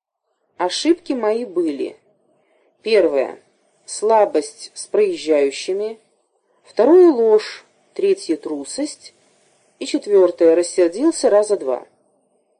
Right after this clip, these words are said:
Николеньки и Сережи нет, а мне столько хочется подумать, поделать, почувствовать, что писать буду мало в дневник.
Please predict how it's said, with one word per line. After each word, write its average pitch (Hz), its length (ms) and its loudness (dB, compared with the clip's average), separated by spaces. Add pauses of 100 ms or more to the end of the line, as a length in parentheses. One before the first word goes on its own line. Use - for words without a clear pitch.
(580)
Николеньки 320 640 2
и 277 40 -6
Сережи 277 440 -4
нет, 214 280 -4
а 156 80 0
мне 214 200 -6
столько 277 360 -6
хочется 240 500 -4
подумать, 208 840 -4 (160)
поделать, 165 600 -2
почувствовать, - 840 -6 (480)
что - 200 -8
писать 330 340 0
буду 262 260 -8
мало 175 380 0
в 139 80 -8
дневник. 143 500 -12